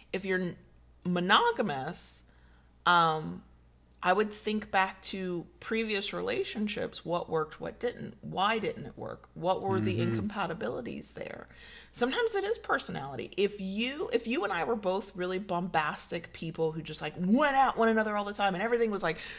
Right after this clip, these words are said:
Speaker 1: really, really intense all the time,
Speaker 2: Rah.
Speaker 1: oh my lord, first of all,
Speaker 2: <laughs>
Speaker 1: I, if I were as everybody else watching, that would be exhausting.
Speaker 2: Yeah.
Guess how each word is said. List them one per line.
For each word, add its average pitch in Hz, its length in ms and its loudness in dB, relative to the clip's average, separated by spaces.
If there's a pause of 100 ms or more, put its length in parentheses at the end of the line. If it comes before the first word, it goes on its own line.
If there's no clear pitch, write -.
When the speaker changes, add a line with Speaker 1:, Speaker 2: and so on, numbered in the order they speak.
(240)
Speaker 1:
really, 359 200 8
really 311 180 2
intense 285 300 2
all 262 140 6
the 262 80 2
time, 262 300 6
Speaker 2:
Rah. - 180 -10
Speaker 1:
oh 214 120 8
my 180 140 4
lord, 160 320 4
first - 260 0
of 151 100 8
all, 139 300 4
Speaker 2:
<laughs> 117 60 2
Speaker 1:
I, 113 200 6
if 156 180 2
I 160 120 8
were 156 140 6
as 147 260 0
everybody 131 380 -4
else - 220 -4
watching, 143 420 -2 (140)
that 151 160 0
would 143 100 -2
be 107 100 -8
exhausting. 165 540 -2 (260)
Speaker 2:
Yeah. 135 320 4